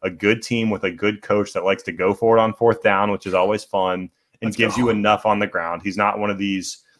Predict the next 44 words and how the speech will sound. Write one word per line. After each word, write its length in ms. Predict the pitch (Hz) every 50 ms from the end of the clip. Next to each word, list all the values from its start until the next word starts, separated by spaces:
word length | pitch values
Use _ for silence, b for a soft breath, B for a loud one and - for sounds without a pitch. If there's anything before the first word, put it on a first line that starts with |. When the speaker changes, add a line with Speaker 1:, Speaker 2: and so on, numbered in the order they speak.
| _ _ _
Speaker 1:
sitting 380 | - - 131 117 113 110 104 95
ducks 300 | 104 95 92 - - 104
in 80 | 101
the 80 | 98 90
pocket 440 | - 90 82 82 82 - 95 87 87
like 180 | 90 87 -
the 80 | - 101
Bradys 640 | 85 - 95 92 92 92 92 92 92 92 90 85 -
or 160 | 92 90 90
the 100 | 85 90
Drew 260 | 82 - 95 92 90
Brees 340 | 78 95 92 90 90 87 82
or 60 | 92
guys 300 | - - 82 85 82 -
like 160 | 92 85 78 -
that. 240 | 82 76 76 - -
So 140 | 85 82 -
he 120 | 110 113
is 120 | 113 104 98
mobile 380 | 101 104 117 113 127 123 -
enough 320 | 113 110 110 110 107 - -
for 80 | 107
me 400 | 101 98 92 92 92 90 87 _ _ _ _ _ _ _
to 100 | - 101
get 180 | 85 95 95 -
him 200 | 98 95 90 82
to 100 | - 90
number 240 | 85 85 85 85 -
five. 400 | - - - 85 90 - - _ _ _ _ _ _ _ _ _ _ _ _ _ _ _ _ _ _ _ _ _ _ _ _ _ _ _ _
Speaker 2:
Yeah, 180 | 131 120 113 - -
and 200 | 123 127 139 131
ending 300 | - 131 135 143 143 135
twenty 220 | - 147 139 135
twenty-one, 640 | 131 - 135 127 117 113 123 139 143 139 135 123 123 b b b b b b
second 420 | - - 123 117 131 - 151 131
in 100 | - 127
fantasy 380 | 120 - 135 131 131 - - 127
points 260 | - - 135 131 123
per 120 | - - 123
game 340 | - 127 131 135 131 127
at 240 | 117 127 131 135 -
the 60 | 135
position. 760 | 117 - 120 110 117 131 143 143 - 147 135 131 131 131 127 _ _ _ _ _ _ _ _ _ _ _ _ _ _ _ _ _ _ _ _ _ _ _ -
And 480 | 131 131 135 139 139 139 131 127 -